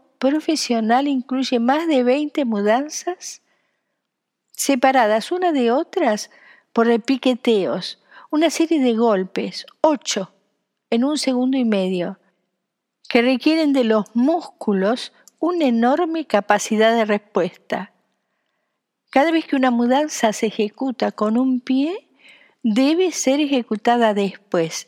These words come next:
exactamente igual con el pie contrario.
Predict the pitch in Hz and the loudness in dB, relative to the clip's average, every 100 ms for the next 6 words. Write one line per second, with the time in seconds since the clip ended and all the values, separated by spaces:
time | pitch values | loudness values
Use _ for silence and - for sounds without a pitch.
0 | - 214 - - - 415 _ _ - 196 | -8 -6 -6 -2 -2 -2 _ _ -4 -2
1 | 208 254 262 214 190 196 202 277 392 - | 0 -2 -2 -4 -4 0 0 0 -4 -10
2 | _ _ _ _ - 208 202 196 190 - | _ _ _ _ -2 0 2 0 -2 -2
3 | 233 240 220 208 196 185 190 202 190 208 | -4 0 -2 -2 -4 -6 -4 -6 -10 -14